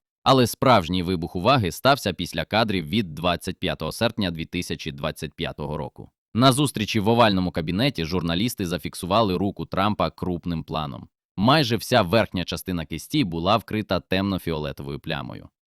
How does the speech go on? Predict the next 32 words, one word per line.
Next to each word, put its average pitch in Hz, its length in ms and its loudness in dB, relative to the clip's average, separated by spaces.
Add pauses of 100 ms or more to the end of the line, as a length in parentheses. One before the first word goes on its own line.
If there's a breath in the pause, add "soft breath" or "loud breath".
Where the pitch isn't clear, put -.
(180)
Цей 95 260 0
кадр 120 400 0 (100)
одразу 123 420 4
розлетівся 101 560 0
соцмережами 95 640 0
та 85 160 -2
заголовками 76 600 -4
медіа. - 460 -10 (280)
Причому 131 420 4
на 98 120 2
кількох 95 360 0
кадрах 123 400 2
було 85 220 -4
видно, 107 360 0
що 87 200 -6
синець 113 420 -2
намагалися 90 580 0
замаскувати 85 680 -2
тональним 80 580 -2
кремом. 82 440 -4 (280)
А 127 120 6
на 123 140 8
одному 110 400 4
з 82 80 -6
відео 113 340 2
Трамп 147 340 0
навіть 117 260 0
намагався 98 480 0
прикрити 110 500 -2
пляму 117 460 0
іншою 104 400 0
рукою, 92 420 -4